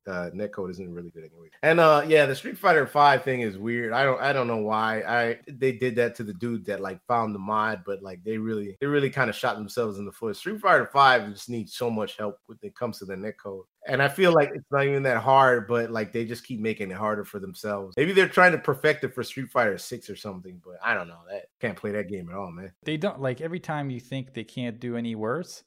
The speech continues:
Speaker 2: they find a way.
Speaker 1: Yeah,
Speaker 2: So,
Speaker 1: man.
Speaker 2: a guy patches their game, people are happy, and they're like, "Actually, no."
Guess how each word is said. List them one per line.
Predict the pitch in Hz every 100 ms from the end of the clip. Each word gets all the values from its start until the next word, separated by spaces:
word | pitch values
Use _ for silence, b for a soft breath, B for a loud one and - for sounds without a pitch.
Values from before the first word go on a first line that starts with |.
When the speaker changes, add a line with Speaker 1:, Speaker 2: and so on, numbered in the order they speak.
| _ _
Speaker 2:
they | 127
find | 117 131 120 104
a |
way. | 95 95 90 _ _ _ _
Speaker 1:
Yeah, | 117 117 113
Speaker 2:
So, | 110 101
Speaker 1:
man. | 101 110 110 _
Speaker 2:
a | -
guy | 113 135 143
patches | 143 143 139 123
their | 131
game, | 117 123 135 160 151 _
people | 147 139 139
are | 131
happy, | 117 139 156 160
and | 123
they're | 117
like, | 110 107
"Actually, | 135 135 131 147 127 127
no." | 120 101 87 82 - -